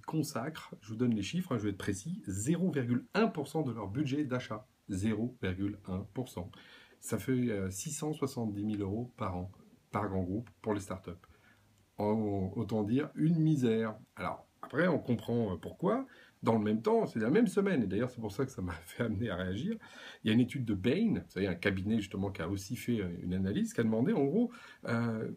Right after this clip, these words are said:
comment est-ce que les startups et les grands groupes, euh, se voyaient mutuellement. Et alors là, formidable. Les grands groupes trouvent que la relation s'est détendue, que tout est, euh, symétrique, symétrique, euh, que la relation est positive. Et alors, par contre, pour vingt-sept pour cent de, de, de, des start-upers, c'est de pire en pire.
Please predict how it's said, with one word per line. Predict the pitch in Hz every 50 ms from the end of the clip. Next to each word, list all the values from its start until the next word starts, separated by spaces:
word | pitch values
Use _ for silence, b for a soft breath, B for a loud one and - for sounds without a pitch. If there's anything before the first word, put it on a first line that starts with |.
| - -
comment | - 180 175 190 202
est-ce | 190 180 -
que | -
les | 117 104
startups | - - - - - 170 156 139
et | 120
les | 110 107 101 101
grands | 104 104 98 117
groupes, | 120 135 185 208 185 -
euh, | 123 110 104 104 101 101
se | 98 - - 117
voyaient | 104 104 101 98 117 139 156 165 170
mutuellement. | 156 151 127 - 135 127 120 113 110 - - _ _ _ _ _ _ _ _ _ - - -
Et | 95
alors | 87 90 95 98
là, | 131 175 185 165 107 98 -
formidable. | - 170 208 214 220 247 247 226 165 110 B B B B B B
Les | - 110
grands | 98 117 123
groupes | 113 127 156 147 -
trouvent | - 139 123
que | - - 98
la |
relation | 85 85 90 90 92 - - 104 101 101
s'est | 98 - - -
détendue, | 76 101 101 98 135 135 139 123 113 123 131 131 131 131 123
que | 127 - 98
tout | 90 - - - -
est, | 87 85 82 82
euh, | 80 78 80 80
symétrique, | 80 - - - - 156 160 160 - - - - 180 - - - - _ _
symétrique, | _ - - - - 139 151 143 143 - - 139 - - B B B B B B B B - -
euh, | 90 -
que | - -
la | 101 95
relation | 92 98 95 98 92 95 - 110 101 92
est |
positive. | - - 120 107 117 117 - - 123 104 90 78 - - B B B B - -
Et | 113
alors, | 117 123 113 98 -
par | - 117 -
contre, | - 143 147 175 180 -
pour | - - 104
vingt-sept | 87 104 147 175 175 - 156 -
pour | - 131 123 -
cent | - 127 127 123 117 104
de, | 92 92 90 87 87 87
de, | 87 92 98 95 95 92
de, | 95 92 95 95
des | 92 92 92
start-upers, | 92 - - 92 - - 90 - - 143 156
c'est | - - 113
de | 110
pire | 107 - - 160 143 127
en |
pire. | - - 110 95 92 92